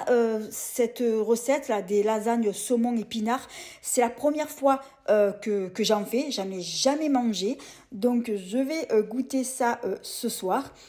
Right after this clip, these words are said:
et je vous dirai, euh, si j'ai aimé, euh, ou pas. Alors maintenant,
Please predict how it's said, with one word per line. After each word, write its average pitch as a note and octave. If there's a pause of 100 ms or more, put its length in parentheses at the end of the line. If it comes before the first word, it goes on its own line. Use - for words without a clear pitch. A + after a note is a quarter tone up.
(240)
et B3
je G3+
vous G3+
dirai, G3+
euh, G3+
si -
j'ai G3+
aimé, G#3
euh, G3 (400)
ou D4+
pas. D4 (1400)
Alors A#3
maintenant, B3+